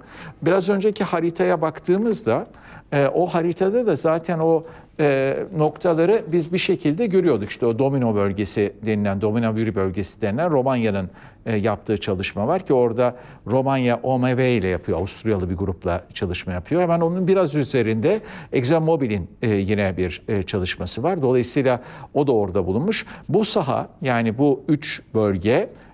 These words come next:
ki Tuna bölgesi de işte Türkiye'nin sahası. Dikkat edilirse buralar parsellenmiş durumda. Sol taraf, o sol tarafta kalan uç, e, işte Limanköy ve Kıyıköy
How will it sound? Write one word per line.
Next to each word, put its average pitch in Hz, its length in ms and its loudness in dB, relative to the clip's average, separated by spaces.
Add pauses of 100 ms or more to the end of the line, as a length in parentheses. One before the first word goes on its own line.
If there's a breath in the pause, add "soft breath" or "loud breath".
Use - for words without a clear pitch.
(120)
ki 117 400 0
Tuna 131 280 0
bölgesi 101 480 0
de 101 100 0
işte - 240 -4
Türkiye'nin 98 640 -2
sahası. 101 640 -2 (440 loud breath)
Dikkat 175 260 2
edilirse 185 580 0
buralar 196 360 2
parsellenmiş 180 840 0
durumda. 123 500 2 (240 loud breath)
Sol 247 280 2
taraf, 175 340 -2 (280)
o 147 260 2
sol 180 220 0
tarafta 143 380 0
kalan 120 440 0
uç, - 360 2 (360 loud breath)
e, 135 460 4 (720)
işte 156 460 0
Limanköy 202 640 2
ve 175 300 2
Kıyıköy 180 420 0